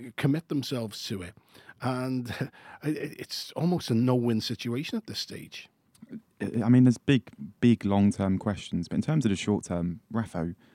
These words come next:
Speaker 2: it's gonna be all right, isn't it? I mean, they're still gonna qualify from that Champions League group you'd expect. They've got players coming back. They've got Sessegnon to break into the team, Lo Celso, who presumably will take the place of Eriksen. Harry Kane's in good form.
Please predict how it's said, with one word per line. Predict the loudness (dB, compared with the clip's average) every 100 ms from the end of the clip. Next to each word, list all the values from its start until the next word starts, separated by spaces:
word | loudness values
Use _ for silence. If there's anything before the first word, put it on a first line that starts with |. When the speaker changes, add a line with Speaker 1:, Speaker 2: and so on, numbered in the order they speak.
| _ _ -10
Speaker 2:
it's | 0
gonna | 4
be | 6 8
all |
right, | 8 6
isn't | 6 4
it? | 6
I |
mean, | 6
they're | 6
still | 6 6
gonna | 8 6
qualify | 4 0 2 2 2 0 -2
from | 2 2
that | 2
Champions | 0 0 0 0
League | 0
group | 2 2 2
you'd | -2
expect. | -4 -2 0 0 -4 -20 _
They've | -2
got | 2 2 2
players | 2 2
coming | 2 2 4
back. | 2 -2
They've | -2
got | 0 0
Sessegnon | 0 -4 6 8 8 6
to |
break | 2 -2
into | -2 -2
the | -2
team, | 0 2 2 2 -2 -18 _ -6
Lo |
Celso, | -2 4 6 6 4 6 6 6 2 _ _ _
who | 2 2
presumably | 2 2 6 8 6 4
will | 2
take | 0 -2
the | -2
place | -2 0
of | 2
Eriksen. | 2 2 2
Harry | 6 6
Kane's | 6 6 6 8
in | 8
good | 6
form. | 4 6 6 6 4